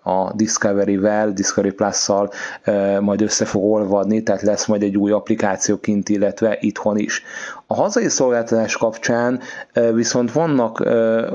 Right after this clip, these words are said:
már olyan bugok vagy hibák, amelyek, ö, mellett nem lehet elmenni, és most már több mint fél éve, ö, ugye,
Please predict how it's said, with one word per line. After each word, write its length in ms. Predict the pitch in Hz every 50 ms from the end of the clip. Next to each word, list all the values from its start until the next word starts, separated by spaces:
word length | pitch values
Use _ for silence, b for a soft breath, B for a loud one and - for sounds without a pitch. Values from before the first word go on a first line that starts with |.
| -
már 320 | - 117 117 113 113 113 117
olyan 420 | 123 120 117 113 110 107 110 110 107
bugok 360 | 127 123 113 113 107 107 -
vagy 160 | 104 101 -
hibák, 420 | - 117 113 120 117 117 113 113
amelyek, 500 | 117 117 113 113 113 117 117 110 113 -
ö, 220 | 120 120 120 117 113
mellett 460 | 117 120 117 117 127 123 143 190 277
nem 120 | - 127
lehet 400 | 110 104 92 98 101 98 95 -
elmenni, 520 | - - 113 110 110 110 110 113 113 113 117
és 100 | 107 -
most 160 | 120 107 -
már 100 | 127 -
több 140 | - 165 143
mint 180 | 135 131 113
fél 400 | 113 - - - 143 139 123 107
éve, 420 | 107 104 101 95 98 104 101 98 B B B B B B B B B
ö, 500 | - 110 110 110 107 107 107 107 107 - -
ugye, 440 | - 110 101 113 110 107 107 107